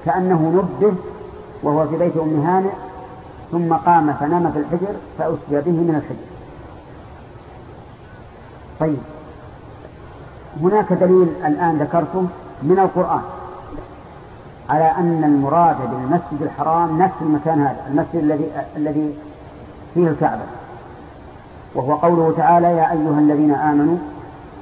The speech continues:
إنما المشركون نجس فلا يقربوا المسجد الحرام بعد عامهم هذا".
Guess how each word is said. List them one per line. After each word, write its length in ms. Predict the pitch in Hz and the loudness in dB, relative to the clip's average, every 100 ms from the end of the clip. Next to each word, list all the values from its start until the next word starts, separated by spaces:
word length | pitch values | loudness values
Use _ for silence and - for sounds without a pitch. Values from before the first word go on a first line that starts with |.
| - - | -20 0
إنما 500 | 160 170 165 160 156 | 2 2 2 2 4
المشركون 840 | 151 147 143 - 139 113 147 143 | 4 4 2 0 -8 2 4 4
نجس 280 | 139 143 180 180 - - - - - - - - - - | 2 2 0 -2 -12 -14 -16 -16 -16 -18 -18 -18 -14 -2
فلا 340 | 156 165 160 | 2 4 4
يقربوا 560 | 156 160 - 147 143 151 | 4 2 2 0 2 2
المسجد 540 | 143 151 165 - 151 | 2 2 -2 -4 -2
الحرام 720 | 143 - 139 151 156 160 156 147 - | -2 -2 0 0 0 -2 -4 -8 -2
بعد 200 | 165 151 | 0 2
عامهم 460 | 151 156 160 135 139 | 0 0 0 2 0
هذا". 160 | 131 | -2